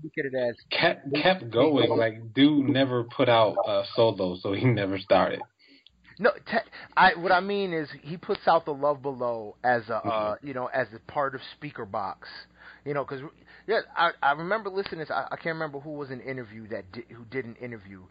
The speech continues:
Speaker 1: and they said, I think it was Lee R. Cohen, he said, you know,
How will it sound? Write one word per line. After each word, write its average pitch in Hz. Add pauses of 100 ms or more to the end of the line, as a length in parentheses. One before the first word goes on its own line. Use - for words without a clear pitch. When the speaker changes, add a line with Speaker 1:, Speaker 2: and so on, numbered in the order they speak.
(320)
Speaker 1:
and 127
they 135 (220)
said, 135
I 127
think 247
it 262
was 127
Lee 175
R. 160
Cohen, 92 (380)
he 139 (160)
said, 143 (180)
you 139
know, 110